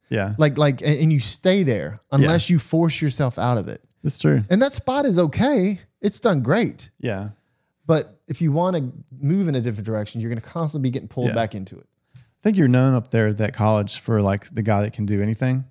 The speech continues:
Speaker 2: Mm-hmm.
Speaker 1: when it comes to decorative concrete and coatings and polishing. You're the guy that can do
Speaker 2: We,
Speaker 1: anything.
Speaker 2: not we.
Speaker 1: We, whatever. It's hard to, like, let that reputation go.
Speaker 2: Sure.
Speaker 1: 'Cause if, it's nice. It's nice to be <laughs> called on.
Speaker 2: Yeah.
Speaker 1: It, I mean,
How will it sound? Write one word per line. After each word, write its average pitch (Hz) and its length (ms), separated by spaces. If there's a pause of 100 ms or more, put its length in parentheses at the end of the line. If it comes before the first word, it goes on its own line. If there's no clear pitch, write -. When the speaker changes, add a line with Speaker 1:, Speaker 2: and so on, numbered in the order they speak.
(280)
Speaker 2:
Mm-hmm. 131 220 (140)
Speaker 1:
when 135 120
it 101 80
comes 110 260
to 101 220 (640)
decorative 107 340
concrete 113 420 (400)
and 98 320
coatings 107 420
and 95 100
polishing. 104 680
You're 120 160
the 107 80
guy 107 160
that 101 80
can 139 120
do 107 100
Speaker 2:
We, 151 140
Speaker 1:
anything. 113 300
Speaker 2:
not 147 200
we. 123 340
Speaker 1:
We, 131 160
whatever. 110 340 (300)
It's - 160
hard 147 280
to, 135 100
like, 117 180
let 120 240
that - 160
reputation 107 540
go. 101 180 (680)
Speaker 2:
Sure. 123 340 (180)
Speaker 1:
'Cause 127 140
if, 151 120
it's 143 280
nice. 196 420
It's 139 140
nice 170 220
to 147 60
be 127 120
<laughs> - 80
called 123 320
on. 139 180 (300)
Speaker 2:
Yeah. 120 260 (560)
Speaker 1:
It, 135 160
I 139 60
mean, 127 340